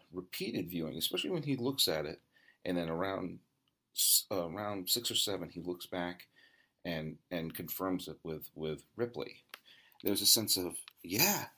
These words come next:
this is, this is it. This is what we've come for. I'm, you were right. This is exactly what you saw." And when you watch it again, you know, this puts into motion all the terrible things that he does later.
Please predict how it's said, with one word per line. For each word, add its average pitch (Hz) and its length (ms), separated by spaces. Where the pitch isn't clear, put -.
this - 160
is, - 320
this 143 160
is 175 140
it. 170 180
This 117 120
is 170 60
what 170 160
we've - 160
come 175 220
for. - 380
I'm, 117 300
you 104 240
were 190 200
right. 147 500
This 113 180
is 110 100
exactly 117 600
what 180 180
you 196 80
saw." 104 420
And 110 340
when 113 160
you 117 120
watch 127 320
it 202 80
again, 147 500
you 135 140
know, 151 140
this 120 300
puts 143 320
into 139 260
motion 98 540
all 127 240
the 151 80
terrible 147 420
things 135 420
that 131 140
he 139 140
does 190 400
later. - 340